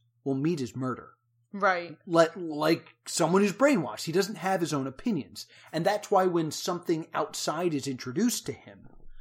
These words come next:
Speaker 1: he's immediately fascinated by it. Because his parents were so on top of him, he never had a free thought.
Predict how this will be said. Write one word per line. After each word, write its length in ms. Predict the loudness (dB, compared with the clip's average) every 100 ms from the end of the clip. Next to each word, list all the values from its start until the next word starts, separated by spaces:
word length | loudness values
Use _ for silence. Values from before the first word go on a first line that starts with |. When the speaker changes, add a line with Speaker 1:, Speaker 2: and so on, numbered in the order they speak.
| -20 -20 -8
Speaker 1:
he's 260 | -2 0
immediately 380 | 2 2 2 0
fascinated 720 | 0 2 2 0 -4 -8 -12
by 200 | -12 -12
it. 140 | -16 -20 _
Because 280 | -8 -6 -6
his 100 | -8
parents 500 | -6 -4 -2 -4 -8
were 60 |
so 420 | -4 0 0 0 -4
on 120 | -8
top 340 | -2 0 0
of 100 | -2
him, 240 | -6 -18 -20
he 160 | _ -6
never 340 | 0 0 0
had 200 | -2 -2
a 40 | -2
free 300 | -6 -8 -8 -6
thought. 400 | -4 -4 -10 -18